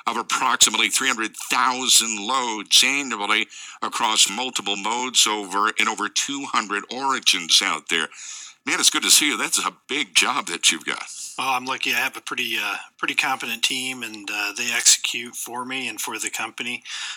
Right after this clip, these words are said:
Speaker 2: Uh, we're pretty blessed with, uh, a lot of folks that have a lot of tenure and experience in transportation.
Speaker 1: Man, that's one of the keys, right? I mean, is getting a team in place, having that team ready to go. And, uh, you know, often we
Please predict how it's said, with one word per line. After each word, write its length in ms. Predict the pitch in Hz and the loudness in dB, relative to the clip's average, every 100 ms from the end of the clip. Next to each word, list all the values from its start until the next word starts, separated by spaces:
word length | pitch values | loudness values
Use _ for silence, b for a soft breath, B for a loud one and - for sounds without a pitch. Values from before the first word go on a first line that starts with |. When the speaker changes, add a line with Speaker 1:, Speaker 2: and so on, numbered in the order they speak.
| B | B
Speaker 2:
Uh, 220 | 110 101 104 | -2 -2 -4
we're 80 | |
pretty 260 | 107 - 113 | -8 -8 -8
blessed 480 | 98 110 107 - - | -6 -2 4 4 4
with, 180 | 98 - | -6 -4
uh, 200 | 113 - - B B B B 117 | -4 -4 -8 B B B B -4
a 40 | |
lot 200 | 135 143 | 0 0
of 80 | 131 | -2
folks 260 | 135 113 | 2 4
that 80 | 127 | 4
have 180 | 120 110 | 4 -4
a 60 | 110 | -2
lot 200 | 110 104 | -4 0
of 60 | |
tenure 340 | - 117 107 104 | -2 -2 -6 -8
and 80 | 98 | 4
experience 500 | - - - 98 101 | 4 4 -2 2 2
in 60 | |
transportation. 800 | 110 98 - - 101 90 - 104 | 0 -2 -2 -2 -4 2 2 2
Speaker 1:
Man, 160 | 117 110 | -2 2
that's 260 | 113 - | 4 4
one 80 | 104 | 4
of 80 | 85 | 0
the 60 | 82 | 0
keys, 340 | 87 80 - | 2 2 2
right? 160 | 90 104 | 0 0
I 60 | |
mean, 180 | 98 90 | -2 0
is 140 | 82 | 0
getting 240 | - 104 107 | 0 -2 -2
a 60 | |
team 560 | 98 - 104 104 104 104 B B B - | 0 2 2 0 -4 -6 B B B 0
in 240 | 123 139 | 0 0
place, 460 | - 113 98 107 - | -2 0 2 4 4
having 260 | 123 113 | 2 -2
that 140 | 107 - | -2 2
team 320 | - 110 92 | 2 2 2
ready 260 | 98 98 92 | 0 2 -2
to 120 | 85 | -2
go. 500 | 98 107 101 92 95 | -2 0 0 -2 -2
And, 300 | 95 92 90 | -4 -4 -2
uh, 40 | |
you 200 | 95 95 | 0 0
know, 160 | 98 95 | 0 -2
often 480 | 101 127 - 107 90 | -2 -2 -2 -4 -2
we 220 | 95 | -2